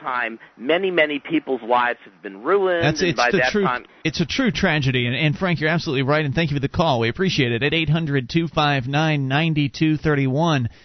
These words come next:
Speaker 2: he's right. I mean, the, the court system moves like molasses. It's, it's slow, and people will lose their lives in the meantime. But,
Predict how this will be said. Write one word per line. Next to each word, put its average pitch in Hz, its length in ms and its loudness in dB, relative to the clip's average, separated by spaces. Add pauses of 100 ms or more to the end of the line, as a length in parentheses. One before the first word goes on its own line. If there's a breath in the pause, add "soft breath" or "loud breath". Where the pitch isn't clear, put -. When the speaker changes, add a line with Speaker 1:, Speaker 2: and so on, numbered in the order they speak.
Speaker 2:
he's 143 140 2
right. 185 300 2
I - 40 0
mean, 147 200 -2
the, 139 180 2 (220 loud breath)
the 147 80 -2
court 196 280 0
system 160 460 0
moves 151 320 0
like 147 240 0
molasses. 170 720 -2
It's, - 380 -10
it's - 220 -12
slow, 165 720 -2
and 135 520 -2
people 180 320 2
will 226 240 2
lose 139 200 0
their 127 120 0
lives 120 320 0
in 123 100 -8
the 120 60 -8
meantime. 123 480 -2
But, 139 140 4